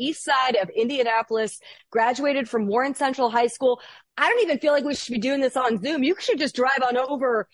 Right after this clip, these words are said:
right now, 'cause I think you're basically down the street, right?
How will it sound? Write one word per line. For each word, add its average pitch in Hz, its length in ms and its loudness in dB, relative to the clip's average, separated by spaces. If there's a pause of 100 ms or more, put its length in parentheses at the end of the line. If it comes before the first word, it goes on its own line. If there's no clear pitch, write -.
(160)
right 254 240 0
now, 262 280 2
'cause 240 160 -2
I 254 80 0
think 370 240 0
you're 311 100 4
basically 294 400 -2
down 262 240 0
the 247 100 0
street, 349 360 -2
right? 233 340 0